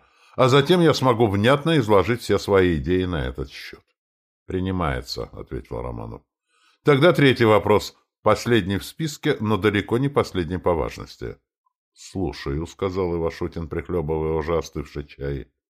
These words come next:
«Помните историю с сервизом из Эрмитажа?» «Ну как не помнить? На всю страну прогремело», — усмехнулся Ивашутин. «Так вот, в последние дни, как я понял, началась еще одна кампания по дискредитации меня и моей семьи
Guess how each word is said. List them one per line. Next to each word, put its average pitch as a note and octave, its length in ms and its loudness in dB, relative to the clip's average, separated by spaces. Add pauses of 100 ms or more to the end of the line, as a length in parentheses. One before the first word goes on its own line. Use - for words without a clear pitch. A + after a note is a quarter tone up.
(300)
«Помните A#2 520 -4
историю D2 420 -2
с - 80 -14
сервизом C2+ 560 -4
из B1 100 -8
Эрмитажа?» C2 760 -8 (640)
«Ну F3+ 140 6
как C#3+ 320 2
не A#2 120 4
помнить? G#2+ 600 0 (340)
На E3+ 200 4
всю D#3 240 2
страну D3 440 4
прогремело», — A#2+ 800 6 (300)
усмехнулся D#2+ 720 -4
Ивашутин. D2+ 640 -2 (520)
«Так - 180 -6
вот, G2+ 240 -2
в - 100 -20
последние F#2 640 -2
дни, A#2+ 180 -8
как D#2+ 260 -6
я C#2+ 100 -2
понял, C2+ 360 -6
началась F#2 520 -4
еще E2+ 340 -4
одна B1 240 -6
кампания C3+ 540 -4
по C3 160 -6
дискредитации D#2 960 -6
меня D2+ 420 -2
и G#2+ 60 -2
моей E2 340 -2
семьи E2+ 580 -6